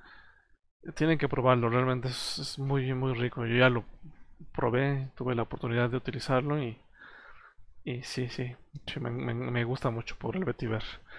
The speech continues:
Vemos las notas de salida: bergamota, una nota cítrica, pimienta negra, pimienta rosa, los frutos, cardamomo, nuez moscada, pataqueira.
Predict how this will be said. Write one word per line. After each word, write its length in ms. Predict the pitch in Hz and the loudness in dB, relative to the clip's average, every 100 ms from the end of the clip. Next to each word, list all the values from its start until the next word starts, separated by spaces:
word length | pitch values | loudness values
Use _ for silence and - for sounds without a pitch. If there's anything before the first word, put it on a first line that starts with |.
| - - - - | -14 -14 -14 2
Vemos 280 | 143 156 139 | 6 8 8
las 140 | 127 | 8
notas 220 | 135 151 | 8 6
de 60 | 135 | 6
salida: 400 | 127 123 143 151 | 4 4 6 8
bergamota, 520 | 123 117 120 139 - | 8 6 4 4 4
una 140 | 143 131 | 2 2
nota 260 | 127 131 | 2 2
cítrica, 540 | 117 143 156 147 156 165 | 2 4 6 6 6 6
pimienta 400 | 135 127 123 123 | 4 2 4 6
negra, 500 | 131 147 147 156 151 | 8 6 6 4 2
pimienta 420 | 131 120 117 123 | 0 -2 2 2
rosa, 480 | 120 139 - 151 165 - - - | 4 2 4 2 2 -6 -10 -4
los 200 | 120 - | -4 -2
frutos, 540 | 135 139 156 170 - - _ - - - - - _ - | 0 0 2 2 0 -14 _ -18 -16 -16 -20 -20 _ -10
cardamomo, 600 | - 120 120 123 135 143 139 | 2 6 6 8 6 6 6
nuez 160 | 135 | 4
moscada, 400 | 131 - 143 143 | 2 0 4 4
pataqueira. 840 | 131 120 120 - 143 151 151 175 | 2 0 0 4 4 6 6 4